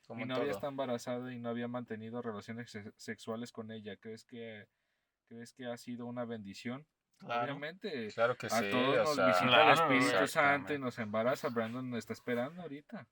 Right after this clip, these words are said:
Speaker 3: Sí, ay, tú, sí,
Speaker 1: Sí.
Speaker 3: claro, obvio.
Speaker 1: Estás esperando que llegue el Espíritu Santo,
Speaker 3: No, estoy
Speaker 1: ¿o?
Speaker 3: esperando que nazca mi bebé.
Speaker 1: Oh, por
Speaker 3: Yo
Speaker 1: Dios.
Speaker 3: lo voy a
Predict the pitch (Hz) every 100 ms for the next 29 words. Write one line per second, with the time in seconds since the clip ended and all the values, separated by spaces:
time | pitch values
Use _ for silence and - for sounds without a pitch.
0 | 127 147 196 - _ - - - - 107
1 | - - - 131 135 110 117 143 139 120
2 | 113 - 107 - 110 117 - 104 113 104
3 | 107 117 117 104 98 92 - 98 - 117
4 | 117 101 127 139 127 131 107 123 131 131
5 | 127 123 - 135 120 117 135 131 98 _
6 | - 135 127 175 170 127